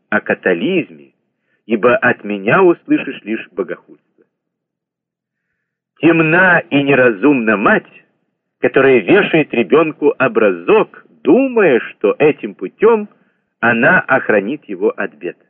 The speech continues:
Она не знает, что будущее счастье ребёнка во многом зависит от родителей, от их умения воспитать ребёнка,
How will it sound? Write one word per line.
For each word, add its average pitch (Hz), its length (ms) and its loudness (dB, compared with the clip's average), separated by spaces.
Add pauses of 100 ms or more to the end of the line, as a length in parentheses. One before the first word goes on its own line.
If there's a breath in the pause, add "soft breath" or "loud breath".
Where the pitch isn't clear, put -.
(800)
Она 170 240 4
не 180 180 4
знает, 190 340 2
что 170 140 2
будущее 170 640 -4
счастье 127 320 0
ребёнка 117 420 0
во 135 160 2
многом 190 560 0
зависит 160 480 -2
от 135 160 -2
родителей, 120 640 -2 (300 soft breath)
от 147 200 0
их 208 160 2
умения 202 460 2
воспитать 175 680 -2
ребёнка, 95 600 -4